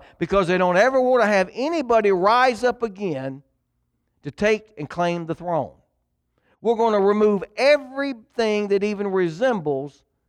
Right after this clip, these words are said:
you being king. The whole kingship's gone. "Yeah, but David's the king." Yes, I know. But that was the way things worked. So word got sent down to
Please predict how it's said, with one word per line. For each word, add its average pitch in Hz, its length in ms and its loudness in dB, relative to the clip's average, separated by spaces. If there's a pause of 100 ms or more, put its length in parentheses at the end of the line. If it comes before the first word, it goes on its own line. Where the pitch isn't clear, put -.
(500)
you 151 640 -2 (180)
being 160 240 -4
king. - 360 -14 (760)
The 139 60 -6
whole 214 140 2
kingship's 170 480 -4
gone. 135 300 -6 (1600)
"Yeah, 226 140 -2
but 190 160 -6
David's 214 340 -6
the 139 80 -18
king." 127 340 -8
Yes, 117 260 -12
I 120 80 -6
know. 151 340 -8 (800)
But 131 140 -10
that 233 220 0
was 214 160 -8
the 175 100 -4
way 170 220 -2
things 151 360 -8
worked. 170 460 -8 (560)
So 190 260 0
word 247 440 -4
got 175 200 0
sent 170 280 -6
down 147 320 -2
to 147 400 -6